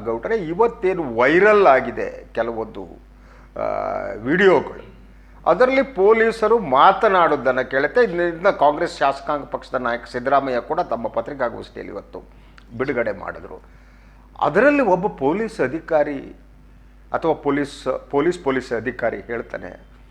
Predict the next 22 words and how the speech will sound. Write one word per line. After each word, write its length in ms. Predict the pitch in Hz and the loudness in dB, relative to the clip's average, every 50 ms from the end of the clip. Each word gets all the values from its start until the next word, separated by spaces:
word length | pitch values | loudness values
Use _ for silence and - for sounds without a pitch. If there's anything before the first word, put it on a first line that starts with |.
| - - - - - - - | -20 -20 -20 -20 -20 -14 -4
"ನಾವು 220 | 117 131 139 135 127 | 0 2 2 2 4
ಎರಡು 360 | 123 131 147 170 220 247 285 | 4 6 6 6 6 4 2
ಬಾರಿ 320 | 233 254 254 247 226 220 | 4 6 8 8 8 6
ಗುಂಡು 320 | 196 160 151 165 165 156 135 | 4 4 2 0 0 2 2
ಹೊಡೆದ್ವಲ್ಲಪ್ಪ, 560 | 135 131 127 123 123 120 123 120 110 - - | 2 2 2 0 0 0 2 2 0 0 0
ಒಂದು 440 | 117 117 110 110 123 156 196 185 127 | -2 -2 0 0 -2 -2 -2 -4 -4
ಹೆಣನೂ 380 | 123 127 123 127 123 123 123 | -2 -2 0 0 -2 -2 -4
ಬಿದ್ದಿಲ್ಲ" 560 | 113 101 110 107 98 - - 101 95 95 90 78 | -6 -8 -10 -10 -10 -12 -14 -16 -14 -14 -14 -12
ಅಂತ. 260 | 82 76 - - - - - - - - - - - - - - - - - 127 | -12 -12 -14 -16 -18 -20 -20 -20 -20 -20 -20 -20 -20 -20 -20 -20 -20 -4 2 2
ಅಂದರೆ, 320 | 131 143 147 165 190 214 | 2 4 4 4 4 4
ಹೆಣ 360 | - 123 123 120 139 170 180 | 4 2 0 0 2 2 2
ಕೆಡಗುವುದು 680 | 185 180 - 135 127 127 143 151 160 151 143 151 175 214 | 0 2 2 2 2 2 2 0 -2 -4 -4 -2 0 0
ಅವರ 340 | 214 127 123 123 131 135 156 | 2 2 0 0 2 2 2
ಉದ್ದೇಶ 560 | 151 127 117 117 107 113 131 135 127 - - | 2 0 -2 -6 -6 -6 -6 -6 -6 -8 -8
ಆಗಿತ್ತು 640 | 127 - 85 92 98 104 - 92 - - - - - | -6 -6 -4 -6 -6 -8 -12 -18 -20 -20 -20 -20 -20
ಅಂತ, 400 | - - - - - - - - - - - - - - - - - - - - | -20 -20 -20 -20 -20 -20 -20 -20 -20 -20 -20 -20 -20 -20 -20 -20 -20 -8 0 2
ಹತ್ಯೆ 360 | 147 170 - - - 226 220 | 2 2 0 2 4 6 6
ಮಾಡುವುದು 580 | 208 190 180 165 160 151 139 131 143 151 190 185 | 6 8 6 6 6 4 2 0 -2 -4 -4 0
ಅವರ 300 | - - 120 127 131 127 | 2 2 2 2 2 0
ಉದ್ದೇಶ 600 | 127 120 107 104 98 95 117 120 117 - - - | 0 -2 -4 -10 -8 -6 -6 -6 -6 -6 -8 -8
ಆಗಿತ್ತು 600 | 85 82 87 98 95 87 78 - - - - - | -6 -6 -6 -8 -10 -12 -16 -20 -20 -20 -20 -20
ಅಂತ. 360 | - - - - - - - | -20 -20 -20 -20 -20 -20 -20